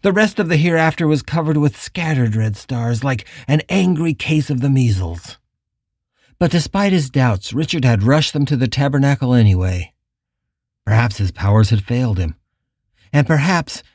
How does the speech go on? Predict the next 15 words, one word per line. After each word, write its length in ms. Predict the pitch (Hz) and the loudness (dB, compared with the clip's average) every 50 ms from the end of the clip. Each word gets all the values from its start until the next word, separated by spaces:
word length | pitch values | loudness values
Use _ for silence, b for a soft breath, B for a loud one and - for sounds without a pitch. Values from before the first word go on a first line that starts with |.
| _ _ _ _ _ _ _ _ _ | _ _ _ _ _ _ _ _ _
he 160 | - 123 113 | -2 -2 0
hoped 340 | 98 104 113 110 101 - - | 2 2 2 0 0 0 -2
against 340 | 107 101 104 104 101 101 - | 0 2 2 2 2 0 -2
hope, 320 | - 107 110 107 101 - _ _ _ _ _ _ _ _ _ _ _ _ _ - | -2 -2 0 0 -2 -4 _ _ _ _ _ _ _ _ _ _ _ _ _ -6
they 80 | 110 | -2
would 200 | 107 107 117 98 | 0 2 2 0
still 280 | - - - 135 127 120 | 0 -2 -2 0 0 0
find 380 | 104 - 127 123 120 120 113 101 | 0 0 0 2 4 4 6 6
the 140 | 110 110 | 4 4
old 260 | - 110 113 117 110 104 | 2 2 2 2 4 4
woman 400 | 104 113 113 107 104 101 104 92 | 4 6 6 6 6 6 6 6
waiting 320 | 113 117 113 104 104 98 | 4 4 4 4 4 2
for 220 | 95 - 104 98 | 0 0 -2 0
them 140 | 95 95 92 | 0 2 0
there. 400 | 90 95 95 95 92 92 90 - | 0 0 0 0 0 0 -2 -4